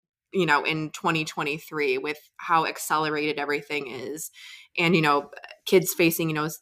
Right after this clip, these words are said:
the same issues as they have, but with the access to social media,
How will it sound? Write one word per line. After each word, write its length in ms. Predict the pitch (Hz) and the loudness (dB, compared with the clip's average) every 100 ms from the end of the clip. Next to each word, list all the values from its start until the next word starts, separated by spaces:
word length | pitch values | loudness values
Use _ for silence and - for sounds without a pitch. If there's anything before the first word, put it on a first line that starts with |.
| _ | _
the 140 | 175 | -8
same 240 | 170 170 165 | -4 -2 -2
issues 320 | 165 170 165 | -2 -2 -2
as 120 | 160 | -4
they 120 | 156 | -4
have, 500 | 151 170 165 156 151 - | -4 4 6 6 4 -4
but 220 | 151 143 - _ _ _ _ _ _ - | -4 -4 -8 _ _ _ _ _ _ -12
with 140 | 170 | -10
the 100 | - | -2
access 340 | 165 165 180 185 | -2 -2 -8 -10
to 80 | |
social 300 | 175 180 202 | -6 -4 -2
media, 280 | 196 202 160 | 0 0 0